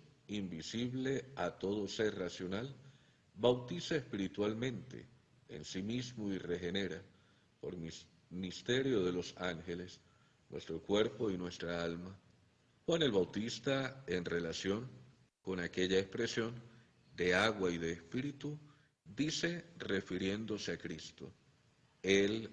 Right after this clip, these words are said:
os bautizará con el Espíritu Santo y con fuego", ya que nosotros somos como una vasija de barro. Por eso necesitamos, en primer lugar,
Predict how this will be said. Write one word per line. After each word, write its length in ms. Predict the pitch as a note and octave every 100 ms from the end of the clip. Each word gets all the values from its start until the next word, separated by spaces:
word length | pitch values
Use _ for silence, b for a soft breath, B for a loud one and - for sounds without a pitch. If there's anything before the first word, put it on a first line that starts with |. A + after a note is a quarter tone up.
| -
os 280 | E2+ F2 -
bautizará 800 | F2+ F2 - F2 - F#2 G#2+ D3+ - B B B
con 200 | - C#3
el 100 | C3
Espíritu 500 | C3+ C3+ E3 D#3 A#2
Santo 420 | - C3 C#3+ -
y 60 | G2+
con 220 | - E2+
fuego", 400 | - E2 D2 E2+ - _ _ _ _ _ -
ya 200 | A2 D3+
que 100 | C#3+
nosotros 460 | G#2 - G#2 A#2
somos 420 | - A#2 C3 D#3 - B B B
como 320 | - F2+ F#2 F#2
una 240 | G2+ G#2+
vasija 460 | G2+ F#2+ F#2 E2+ F2+
de 140 | G2
barro. 380 | A2 B2 - E2 - b b b b -
Por 160 | F#2+ F#2
eso 260 | F#2+ -
necesitamos, 800 | G2+ F#2+ F#2+ - F#2+ B2+ C3+ G#2+
en 80 | F#2
primer 360 | F2+ F#2 G#2
lugar, 420 | G#2 G2 F2+ E2+